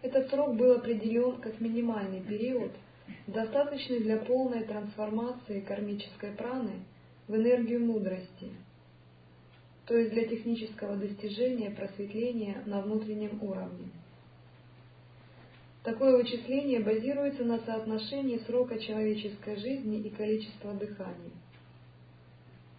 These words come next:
Согласно системе тантры, каждое наше дыхание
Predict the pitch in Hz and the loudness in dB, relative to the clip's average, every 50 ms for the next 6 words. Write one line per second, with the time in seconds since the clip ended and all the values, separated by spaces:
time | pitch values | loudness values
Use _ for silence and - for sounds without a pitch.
0 | - - - - - - - - - - - - - 233 233 220 233 233 226 - | -20 -20 -20 -20 -20 -20 -20 -20 -20 -20 -20 -10 -4 -2 0 2 2 2 2 0
1 | - 233 214 - 220 214 - - 226 214 208 208 208 - 240 247 262 269 262 - | -2 -4 -4 -2 -4 -6 -4 -2 0 0 0 0 -2 -2 -2 0 0 0 0 0
2 | 196 196 196 190 - - 233 226 220 208 196 208 208 208 202 202 202 196 - - | 0 -2 -2 -2 -2 0 0 0 0 0 -2 -2 0 0 0 0 0 -2 -4 -6
3 | 196 185 202 202 - 247 247 254 254 220 196 185 185 180 | -6 -6 -6 -6 -4 -4 -2 -2 -2 -2 -2 -4 -6 -8